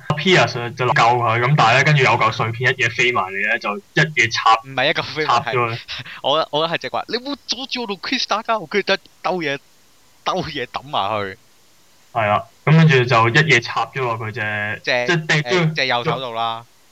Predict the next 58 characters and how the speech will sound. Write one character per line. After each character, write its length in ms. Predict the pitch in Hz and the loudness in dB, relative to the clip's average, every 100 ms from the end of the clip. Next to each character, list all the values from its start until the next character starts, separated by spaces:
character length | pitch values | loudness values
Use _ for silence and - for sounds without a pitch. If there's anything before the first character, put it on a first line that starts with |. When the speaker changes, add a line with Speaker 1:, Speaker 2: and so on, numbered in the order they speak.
| - | -4
Speaker 1:
即 60 | |
係 160 | 170 160 | -2 0
釘， 380 | 175 170 170 165 | 2 2 2 0
將 160 | 185 170 | 2 4
佢 160 | 160 | 4
釘 260 | 160 160 160 | 4 4 4
咗 20 | |
埋 180 | 139 104 | 4 2
牆 240 | 104 104 | -2 -4
啦， 120 | 113 123 | -2 0
但 180 | 120 104 | 2 2
係 40 | |
就 60 | 110 | -2
釘， 400 | 101 131 123 - - | 0 2 2 -2 -2
嗰 200 | 147 147 | 0 4
塊 160 | 127 | 2
碎 160 | 120 117 | 2 -2
片 120 | 131 | -2
就 60 | 123 | -4
釘 260 | - 120 127 | 2 2 2
咗 80 | 120 | 0
落 180 | 104 | -2
佢 60 | 104 | -4
隻 100 | 107 | -8
右 200 | 101 95 | -6 -6
手 80 | - | -6
度 260 | 104 101 95 | -6 -4 -2
啦。 80 | |
Speaker 2:
跟 80 | 226 | -2
住 80 | 214 | 2
Speaker 1:
跟 140 | 180 160 | 4 4
住 60 | |
佢 120 | 143 123 | 4 4
為 140 | 120 | 4
咗 100 | 139 | 4
Speaker 2:
都 80 | 139 | 2
未， 240 | 240 180 120 | -2 -4 -4
都 140 | - 214 | -8 -8
仲 180 | 156 131 | -8 -6
未 140 | 117 | -6
夠， 260 | - 107 113 | -4 -8 -8
跟 140 | - 214 | -6 -6
住 60 | |
佢 100 | - 151 | -4 -6
仲 180 | 180 147 | -6 -8
要 100 | 135 | -8
再 100 | 135 131 | -4 -6
掟 280 | - 120 | -2 -4
多 100 | 131 | -2
一 60 | 147 | -4
嘢。 240 | 127 95 92 _ _ _ _ _ _ _ _ _ _ _ _ - | -4 -8 -12 _ _ _ _ _ _ _ _ _ _ _ _ -12
Speaker 1:
係 120 | 120 | -6
啊。 200 | 107 - - _ _ _ _ _ - | -4 -4 -10 _ _ _ _ _ -2
跟 120 | 180 | 2
住 60 | 165 | 4
呢， 100 | 160 | 6
啊， 320 | 165 143 147 - | 6 6 4 -2
啊， 200 | - 143 | 2 4